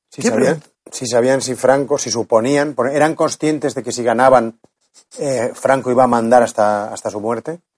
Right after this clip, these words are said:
Speaker 2: No, de, de eso no, es-, de eso no podía ser consciente nadie. Lo que sí es seguro es que si ganaba el bando nacional,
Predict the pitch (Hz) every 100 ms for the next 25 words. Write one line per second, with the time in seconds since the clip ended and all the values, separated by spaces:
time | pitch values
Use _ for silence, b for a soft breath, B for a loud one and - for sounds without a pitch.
0 | _ _ _ _ 147 143 143 156 175 147
1 | 156 202 170 170 170 - 160 170 160 208
2 | 202 196 165 185 180 165 147 175 190 226
3 | 233 _ _ 175 165 180 190 226 226 -
4 | _ _ _ _ _ _ _ 143 139 131
5 | - 165 175 - 208 240 233 269 - _
6 | _ _ _ _ _ _ - 156 - 170
7 | 170 147 147 170 190 170 156 - 151 143
8 | 170 185 156 147 147 143 156 160 - 175
9 | 190 208 208 254 -